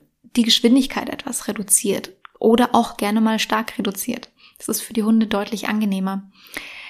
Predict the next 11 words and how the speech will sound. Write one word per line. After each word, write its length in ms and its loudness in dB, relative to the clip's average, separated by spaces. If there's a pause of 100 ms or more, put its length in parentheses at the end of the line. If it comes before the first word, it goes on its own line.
(160)
Wenn 120 6
man 80 4
als, 300 0
ähm, 260 6
Radfahrer 800 2
merkt, 500 2
dass 200 -2
man 280 2
nicht 380 2
gesehen 400 6
wird, 360 -2